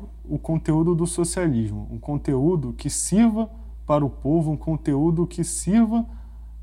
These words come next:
para o povo compreender e que o povo tenha a capacidade de produzi-lo, porque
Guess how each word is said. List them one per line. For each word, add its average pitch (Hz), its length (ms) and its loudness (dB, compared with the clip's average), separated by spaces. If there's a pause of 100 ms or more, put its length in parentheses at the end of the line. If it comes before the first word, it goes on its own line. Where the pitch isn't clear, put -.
(120)
para 156 240 6
o 160 40 4
povo 175 280 0
compreender 175 840 2 (320)
e 165 100 2
que - 120 -2
o 196 60 2
povo 214 320 0
tenha 214 180 2
a 202 40 2
capacidade 190 1080 2 (520)
de 165 140 4
produzi-lo, 175 800 4 (340)
porque 160 880 2